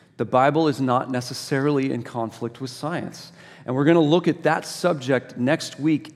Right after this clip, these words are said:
in depth, okay? And you, you're invited to come back as we do. So I'm not gonna address it in full today. But the Bible is not necessarily in conflict with science. Second fear, I don't wanna navigate the murky waters of interpretation. I mean, we saw how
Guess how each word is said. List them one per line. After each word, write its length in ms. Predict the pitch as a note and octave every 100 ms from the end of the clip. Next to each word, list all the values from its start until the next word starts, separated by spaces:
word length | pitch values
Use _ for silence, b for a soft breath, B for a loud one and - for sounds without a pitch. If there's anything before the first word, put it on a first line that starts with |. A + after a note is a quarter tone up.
| -
in 320 | F3 F3 D#3+
depth, 720 | C3 C#3 - - - - -
okay? 260 | - C3 C3
And 120 | B2+
you, 80 | B2+ B2
you're 180 | A#2+
invited 440 | A2+ A2 C3+ D3+ B2+
to 60 |
come 300 | A#2+ - B2+
back 300 | A#2 A2+ A#2
as 180 | B2+ G#2+
we 120 | A2
do. 300 | G#2+ A#2 A2+ G#2+ B B
So 140 | - B2+
I'm 80 |
not 220 | C3 D3 E3
gonna 160 | D#3
address 420 | C#3 A#2+ B2+ B2+
it 80 | C3+
in 120 | B2
full 340 | A#2 - B2 A#2
today. 460 | - A2+ G#2+ G2+ B B B B B B _
But 120 | C3
the 60 | A#2+
Bible 260 | C#3+ E3+
is 80 | D3+
not 180 | C#3 C#3
necessarily 560 | C3 - - B2+ A#2+ A2
in 60 |
conflict 460 | - A2 G2+ G#2+ -
with 100 | G#2
science. 720 | - G#2+ G2+ F#2+ - - - b b b b b b
Second 460 | - - E3+ F3+ D3
fear, 520 | - B2+ G#2+ G2 - b b b b b _ _ -
I 140 | C#3+
don't 200 | F#3 G#3+
wanna 180 | G3 E3+
navigate 560 | C#3 C#3 E3 D#3 C#3 C3
the 80 | B2
murky 580 | B2 C3 D3+ - E3+
waters 640 | C3+ B2 B2+ C3+ A#2+ G#2+ -
of 240 | - A2
interpretation. 1000 | A#2 - B2+ A#2+ B2 - D3 - A2+ G#2
I 420 | - - - - B2+
mean, 80 |
we 80 | C3+
saw 400 | C#3 F3 E3+ F#3
how 360 | C#3 C#3+ C#3+